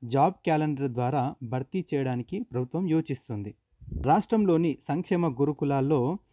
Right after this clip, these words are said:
భారీగా ఉద్యోగ ఖాళీలు ఉన్నాయి. రెండు వేల ఇరవై ఐదు ఇరవై ఆరు జాబ్ క్యాలెండర్లో వీటిని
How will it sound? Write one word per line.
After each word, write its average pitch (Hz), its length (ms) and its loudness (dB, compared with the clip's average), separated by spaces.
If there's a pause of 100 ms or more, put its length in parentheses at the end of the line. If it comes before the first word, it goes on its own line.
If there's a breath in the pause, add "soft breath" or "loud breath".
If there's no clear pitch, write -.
(240)
భారీగా 165 440 4
ఉద్యోగ 139 460 0
ఖాళీలు 123 400 -2
ఉన్నాయి. 117 340 -4 (500)
రెండు 139 160 4
వేల 156 140 6
ఇరవై 151 360 2
ఐదు 175 140 4
ఇరవై 143 300 0
ఆరు 131 280 0 (120)
జాబ్ 139 300 0
క్యాలెండర్లో 143 880 0 (360)
వీటిని 147 300 0